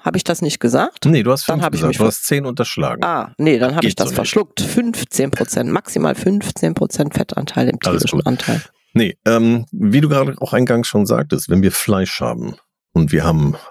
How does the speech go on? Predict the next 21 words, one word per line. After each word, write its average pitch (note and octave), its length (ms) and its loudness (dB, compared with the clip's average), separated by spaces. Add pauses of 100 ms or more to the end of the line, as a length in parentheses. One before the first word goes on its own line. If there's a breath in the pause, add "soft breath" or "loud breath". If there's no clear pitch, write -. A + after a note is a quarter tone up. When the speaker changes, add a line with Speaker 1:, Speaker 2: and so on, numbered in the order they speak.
Speaker 2:
Anteil F#2 520 0
im G2 140 2
Fleisch, - 360 0
Fettanteil, - 520 -2
dann B1 120 -2
ist - 120 0
es - 160 -2
ja, D2 120 4
das C#2 140 -2
ist D2 140 -2
in E2 180 4
Sehnen D2 380 2
drin, C#2 200 0
das D2+ 140 2
ist D#2 140 0
am E2 160 0
Knochen D2+ 400 0
drin D2 220 0
und G#2 140 2
so D#2+ 120 0
weiter. D2+ 340 2